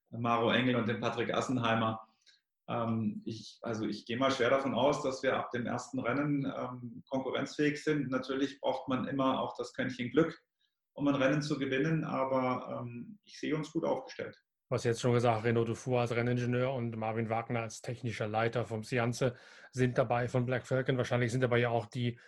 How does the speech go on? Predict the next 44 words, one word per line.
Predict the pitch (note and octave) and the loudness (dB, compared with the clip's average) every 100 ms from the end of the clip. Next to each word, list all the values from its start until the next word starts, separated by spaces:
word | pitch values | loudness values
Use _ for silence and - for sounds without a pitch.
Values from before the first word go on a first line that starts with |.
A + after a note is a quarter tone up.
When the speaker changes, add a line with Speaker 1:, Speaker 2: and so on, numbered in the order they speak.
| - | -4
Speaker 2:
mindestens | C3 C3 B2+ B2 B2 | 4 4 4 0 -2
genauso | B2 A#2 A#2 A#2 | 2 2 2 0
wichtigen | A#2 C#3+ B2+ B2 | -2 -2 -2 0
Mechaniker | A2+ - B2+ B2 B2 B2 | 0 0 2 2 0 0
auch | B2 - | -2 0
teilweise | A#2 A2+ A2+ A2 A2+ - _ _ _ | 2 4 4 4 0 -2 _ _ _
von | B2+ A#2 | 0 2
Black | A#2 A2 | 0 0
Falcon | - A#2+ A2+ A#2 A2 | 2 0 2 -2 0
mit | A#2+ - | 0 0
übernommen | G3+ C3 A#2+ A#2+ A#2 A2 | 0 2 2 2 2 0
worden, | A2+ A2+ | 0 0
sodass | A2+ A2+ G#2+ | -2 -4 -2
da | A#2 A2 A2 _ _ _ _ A#2 | 0 0 -2 _ _ _ _ -4
das | G#2 | 2
Wissen | B2 B2 A#2 | 2 2 -2
vorhanden | A#2 A2+ D3+ C3+ | 0 0 0 -2
ist, | A#2 - - - _ _ - - | -4 -4 -14 -20 _ _ -20 -10
mit | C3 A#2 - - _ _ _ - | -6 -6 -6 -18 _ _ _ -6
auf | G2+ | 2
hohem | A#2+ A#2+ | 4 6
Level | A#2+ A#2+ | 4 4
einzusteigen. | A#2+ A#2 G#2 A#2 G#2 G2 _ _ _ _ _ _ _ - - - - - _ | 2 -2 -2 -4 -4 -8 _ _ _ _ _ _ _ -20 -20 -20 -20 -20 _
Speaker 1:
Ja, | A#2 A2+ | -8 -6
das | A#2+ | -2
war | A#2+ | 0
natürlich | B2+ C3 - | 0 -2 -4
schon | B2+ | -6
auch | A2 | -4
eine | A#2+ | -6
Grundlage | B2 C3+ B2 B2 A#2+ | -4 -4 -2 -2 -2
für | - B2 | -4 -4
A | A2+ | -4
M | A#2+ A2 | -6 -6
G, | A#2 B2+ C3 | -4 -4 -4
ähm, | A#2 A#2+ A#2+ A#2 - | -6 -6 -8 -8 -8
dass | - - | -8 -6
wir | A2+ | -8
hier | A#2 A#2 | -4 -6
ein | |
Team | A2 - - C3+ | -6 -14 -12 -12
zusammenstellen | - A2+ A2+ B2 C3+ - A#2+ B2+ B2+ A#2+ | -12 -6 -4 -4 -6 -4 -2 -2 -4 -6
mit | A#2 - - | -8 -12 -12
Mitarbeitern, | B2+ C3 A#2+ A#2+ A#2+ B2+ B2+ B2+ | -2 -2 -2 -4 -2 -4 -6 -10